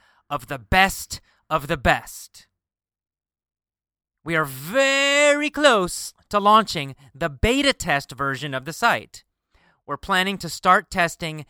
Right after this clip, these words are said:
next week with a few of our all-star members. Testing will then take about, uh, six to eight weeks, and then we will offer membership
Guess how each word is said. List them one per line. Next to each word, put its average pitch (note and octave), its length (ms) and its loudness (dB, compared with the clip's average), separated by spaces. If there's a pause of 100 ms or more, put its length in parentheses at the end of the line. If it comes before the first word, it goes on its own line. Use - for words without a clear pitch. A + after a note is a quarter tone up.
(140)
next C#3 460 -4
week F3 420 -4 (640)
with - 140 -20
a D3 80 -10
few C#3 500 -4 (160)
of C3 140 -6
our B2+ 320 -4 (100)
all-star D3+ 580 0
members. C3 600 -8 (960)
Testing A3 640 -2
will F#3 240 2
then F#3 280 -4
take F3 380 -4
about, D#3 680 0
uh, F3+ 520 -10
six - 340 -8
to - 180 -8
eight E3 140 -6
weeks, D#3+ 720 -8 (580)
and E3 240 -10
then A#3 560 2 (540)
we D#3+ 120 -6
will F3 140 -2
offer E3+ 380 2
membership G3 640 -2